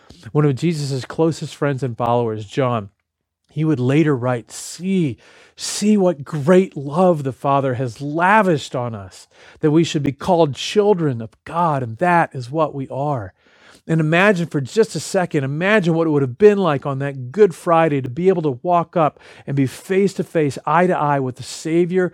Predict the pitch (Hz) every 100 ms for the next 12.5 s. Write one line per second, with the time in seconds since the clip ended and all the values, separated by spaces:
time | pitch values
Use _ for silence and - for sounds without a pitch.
0 | - - - 131 139 139 147 143 131 107
1 | _ - 139 151 156 175 180 165 151 -
2 | 143 131 120 - 139 123 123 120 _ -
3 | 139 127 139 208 190 143 120 107 _ _
4 | _ _ 120 131 175 151 113 - _ _
5 | 131 123 113 143 143 117 104 127 120 113
6 | 113 120 107 92 _ _ _ _ 123 113
7 | 120 156 160 156 127 104 - 156 147 107
8 | 95 85 _ _ - 107 95 156 147 135
9 | 120 131 147 120 104 - - 117 131 151
10 | - 117 123 156 - _ _ _ _ _
11 | - - 160 156 - 147 147 147 123 110
12 | 120 131 143 139